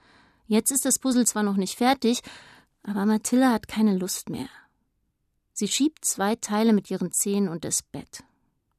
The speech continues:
Heute war ein blöder Tag. Niemand hatte Zeit. Ihre Freundin Charlotte musste zum Fußballtraining.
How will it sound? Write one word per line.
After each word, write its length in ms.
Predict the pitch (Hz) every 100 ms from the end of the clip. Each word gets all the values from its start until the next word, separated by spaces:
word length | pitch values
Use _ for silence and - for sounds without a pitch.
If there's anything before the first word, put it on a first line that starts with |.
| _ _
Heute 300 | 202 196 233
war 80 | 208
ein 220 | 185 175
blöder 540 | 156 170 170 175 185 -
Tag. 460 | - - 170 - - _ _ _ _ _ _
Niemand 480 | 202 208 294 320 311
hatte 180 | 285 -
Zeit. 640 | - - 196 208 - - - _ _ _ _ _ - -
Ihre 220 | 240 240
Freundin 380 | - 269 294 277
Charlotte 460 | 247 220 254 302
musste 280 | 269 247 202
zum 160 | - 208
Fußballtraining. 1040 | - 277 - 185 165 - - 170 - -